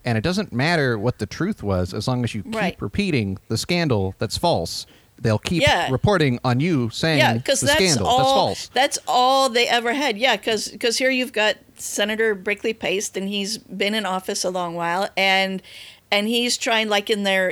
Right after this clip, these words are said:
Speaker 2: in their, uh, debate, you know, he's trying to focus on issues,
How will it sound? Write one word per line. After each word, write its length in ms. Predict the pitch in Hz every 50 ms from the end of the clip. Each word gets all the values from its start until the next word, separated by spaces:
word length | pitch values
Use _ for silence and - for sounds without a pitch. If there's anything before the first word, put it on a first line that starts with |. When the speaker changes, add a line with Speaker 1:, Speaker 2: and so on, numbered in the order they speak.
| - -
Speaker 2:
in 200 | 202 196 190 190
their, 600 | 185 185 185 185 185 185 180 170 165 160 - - - -
uh, 260 | 170 170 170 160 160
debate, 640 | 180 208 196 175 175 208 233 254 233 - - - - - _
you 160 | - 196 208
know, 160 | 202 190 185 196
he's 260 | - 240 247 - -
trying 360 | - - 262 226 226 220 208
to 60 | 196
focus 440 | 196 - 202 196 196 - 202 - -
on 160 | 175 180 175 -
issues, 640 | - - - - - 190 180 180 190 196 202 -